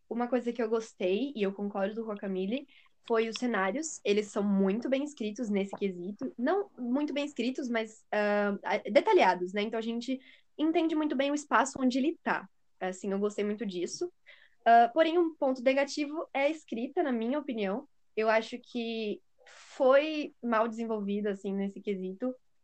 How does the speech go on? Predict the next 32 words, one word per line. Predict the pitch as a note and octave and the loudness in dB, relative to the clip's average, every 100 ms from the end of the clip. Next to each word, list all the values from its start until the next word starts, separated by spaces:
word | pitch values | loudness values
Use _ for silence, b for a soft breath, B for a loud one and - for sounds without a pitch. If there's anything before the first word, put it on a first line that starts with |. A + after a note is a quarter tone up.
| _ - | _ -8
E | G#3+ G#3+ G3 - - | -6 -6 -8 -12 -6
mal | G#3 G3+ | -2 -2
escrito, | G3+ - G#3 A#3 D4+ D#4+ E4 | -4 -6 -4 -4 -2 -4 -4
os | G#3+ | -8
pensamentos | - A3 A3+ G3+ G#3 | -4 -2 -2 -2 -4
são | - | -4
muito | G#3 G#3 | -6 -6
perdidos | - G3+ F#3+ G#3 A#3+ C#4+ C4 A3+ | -6 -6 -4 -4 -4 -4 -6 -8
e | A3+ G#3+ G#3 G3+ - _ _ _ _ _ _ _ - | -8 -6 -6 -8 -10 _ _ _ _ _ _ _ -6
na-, | A#3 A3 - - - | -2 -2 -4 -18 -4
fisicamente, | C#4 D4+ D4 A3+ C4 C4 | -2 2 2 4 0 -2
assim, | A#3 | -2
quando | A#3+ | 2
ele | G#3+ | 2
tá | G#3 | 0
com | G#3 | -2
outras | A3 G#3+ | -6 -6
pessoas, | - G#3 G#3+ G#3 | -8 -2 -2 -2
você | G#3+ | -2
também | G#3+ A3+ | -2 -4
se | G#3 | 2
perde. | G#3+ G3+ B3 C#4 B3+ | 4 6 4 2 -2
Então, | A#3 A3 A3 B3+ b b - | 4 6 6 4 b b -2
pra | A3+ A3 | 4 4
mim, | A3+ | 2
foi | A#3+ A#3 | 0 0
um | B3+ | 2
ponto | B3 A#3+ B3+ - C4+ B3+ B3+ - | 2 0 -2 -4 0 2 2 -2
muito | A#3 A#3 B3+ | -2 -2 -2
negativo | C#4 C4+ D4+ - E3+ F3 F#3+ _ _ _ _ _ | 0 0 -2 -6 -10 -12 -20 _ _ _ _ _
da | - | -6
história. | G#3 - - | -4 -6 -14